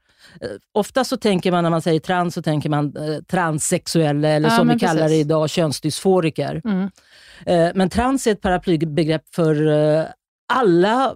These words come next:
Speaker 1: personer som, eh, inte definierar sig med, eh, exakt med de genitalier som de har fått.
Speaker 3: Mm.
Speaker 1: Alltså det finns ju två begrepp. Jag vet inte om ni vet, eh, vad cis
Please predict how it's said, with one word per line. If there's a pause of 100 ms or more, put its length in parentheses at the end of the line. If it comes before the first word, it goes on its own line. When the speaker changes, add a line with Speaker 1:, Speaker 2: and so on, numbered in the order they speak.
Speaker 1:
personer
som,
eh, (120)
inte
definierar
sig
med, (100)
eh,
exakt
med
de
genitalier
som
de
har
fått. (160)
Speaker 3:
Mm. (300)
Speaker 1:
Alltså
det
finns
ju
två
begrepp.
Jag
vet
inte
om
ni
vet,
eh,
vad
cis